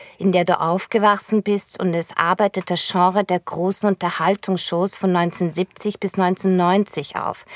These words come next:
Das waren unglaublich große Budgets. Ich meine, wir sprechen hier von jährlich rund zweihundert Millionen Schilling,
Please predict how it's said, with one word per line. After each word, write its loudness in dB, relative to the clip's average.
Das -2
waren 2
unglaublich 0
große -6
Budgets. -10
Ich -14
meine, -2
wir -6
sprechen -4
hier -2
von -4
jährlich 0
rund 0
zweihundert 2
Millionen -2
Schilling, 0